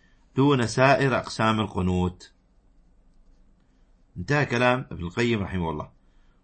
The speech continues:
وحمل الحافظ ابن حجر في الدراية صفحة مائتين وستة وأربعين معنى الحديث وقول أنس في حديث آخر: "ما كان يقنت إلا إذا دعا لقوم"،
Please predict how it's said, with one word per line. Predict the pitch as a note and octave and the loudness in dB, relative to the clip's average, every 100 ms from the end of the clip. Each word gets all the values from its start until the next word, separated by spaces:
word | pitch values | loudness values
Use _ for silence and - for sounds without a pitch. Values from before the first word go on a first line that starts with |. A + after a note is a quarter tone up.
| - | -6
وحمل | - F#3+ E3+ B2 | 0 2 4 2
الحافظ | A2 C#3+ C3 A2 G#2 | 4 4 4 2 -2
ابن | G#2+ E2+ F2 | -4 -8 -10
حجر | F2 A2 A2 | -6 -4 -2
في | G2 G2 | -4 -4
الدراية | D#2 F#2+ A2 A2 G#2+ G#2+ - _ _ _ _ _ _ _ _ _ _ _ _ | -2 2 4 4 2 -4 -14 _ _ _ _ _ _ _ _ _ _ _ _
صفحة | - G#2+ F#2+ F#2+ | -8 -6 -4 -2
مائتين | F2+ G#2+ A2 G2+ | -2 0 0 0
وستة | F#2+ A2+ - | -2 -6 -6
وأربعين | E2 F2+ E2 F#2+ C#3 - | -6 -6 -4 -2 -2 -2
معنى | D3 B2+ G2+ | -2 0 -2
الحديث | F2 F#2+ A2 A2+ G#2+ - _ _ _ _ - | -2 0 2 2 0 -8 _ _ _ _ -14
وقول | - B2 A#2 | -2 0 0
أنس | G2 A#2 G2+ | 0 -2 -2
في | - F#2+ | -4 -6
حديث | G2+ F#2+ A2 F#2 | -4 -2 -2 -2
آخر: | F2 A2+ G2+ G2+ | 0 0 0 -4
"ما | G2+ G#2+ | -2 -2
كان | G#2+ G2 | -4 -2
يقنت | G#2+ - G2+ F#2+ | -2 -4 -6 -6
إلا | - G#2 G2 | -6 -4 -4
إذا | F#2+ F#2+ | -2 -2
دعا | F#2+ G2 G2+ | -2 -2 -2
لقوم"، | G2 G2+ C#3 D3+ | -2 0 2 0